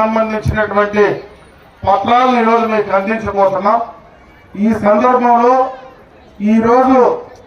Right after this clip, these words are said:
వైకుంఠ ఏకాదశి. వైకుంఠ ఏకాదశి నాడు మహిళలందరూ కూడా ముఖ్యంగా గుళ్ళకు వెళ్ళాలనుకుంటారు. అయినా ఈరోజు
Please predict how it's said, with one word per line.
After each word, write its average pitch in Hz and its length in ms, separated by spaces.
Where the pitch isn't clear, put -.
వైకుంఠ 247 420
ఏకాదశి. 214 500
వైకుంఠ 254 500
ఏకాదశి 240 560
నాడు 240 240
మహిళలందరూ 247 640
కూడా 240 140
ముఖ్యంగా 240 380
గుళ్ళకు 247 320
వెళ్ళాలనుకుంటారు. 202 760
అయినా 240 220
ఈరోజు 254 240